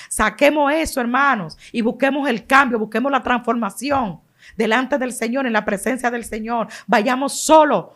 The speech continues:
un tiempo a solas con Dios, para que Dios nos revele, para que Dios nos ayude, para que Dios nos dé fuerza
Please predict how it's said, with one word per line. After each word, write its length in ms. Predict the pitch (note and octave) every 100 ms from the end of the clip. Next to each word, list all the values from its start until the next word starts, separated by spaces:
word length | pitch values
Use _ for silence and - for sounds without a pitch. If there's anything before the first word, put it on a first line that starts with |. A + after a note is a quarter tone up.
| _
un 140 | A3+
tiempo 260 | A#3+ D#4 A#3+
a 80 | B3+
solas 360 | - D#4 D4
con 220 | - B3+ A#3
Dios, 340 | D#4 D#4 A#3 - -
para 220 | A#3 A#3
que 120 | A3+
Dios 180 | A3+ C#4+
nos 140 | C#4+
revele, 320 | B3 A#3+ D4+
para 180 | G#3+ A3+
que 120 | A3+
Dios 160 | G#3 C4
nos 100 | C#4
ayude, 480 | A3 C#4 D#4 B3+ F#3 -
para 200 | A#3+ B3
que 120 | B3 G#3
Dios 120 | C4
nos 100 | C#4
dé 100 | C4+
fuerza 800 | - C4+ D#4 D4+ - A#3+ F3